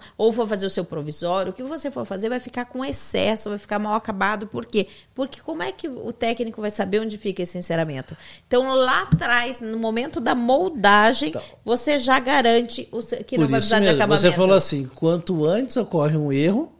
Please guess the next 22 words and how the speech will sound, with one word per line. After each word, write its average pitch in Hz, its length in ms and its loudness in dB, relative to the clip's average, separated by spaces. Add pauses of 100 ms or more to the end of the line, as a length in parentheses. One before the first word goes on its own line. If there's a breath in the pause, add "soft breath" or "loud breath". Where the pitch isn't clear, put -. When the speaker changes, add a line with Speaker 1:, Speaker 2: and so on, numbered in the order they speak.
(180)
Speaker 2:
maior 151 380 4
ele 170 120 -2
vai 175 120 4
se 170 80 -2
tornar. 202 420 0 (280 loud breath)
Agora, 156 380 -2
quanto 165 580 -2
antes 277 280 0
você 170 280 -2
se - 120 -4
antecipa - 1040 -2 (180)
Speaker 1:
Melhor 214 440 6
o 233 40 8
Speaker 2:
a - 20 6
uma 240 100 10
Speaker 1:
benefício. 180 380 6
Speaker 2:
dificuldade, 170 680 4 (160)
maior 196 460 4
é 147 60 -2
o - 20 -2
benefício 170 540 -6
depois. 233 100 0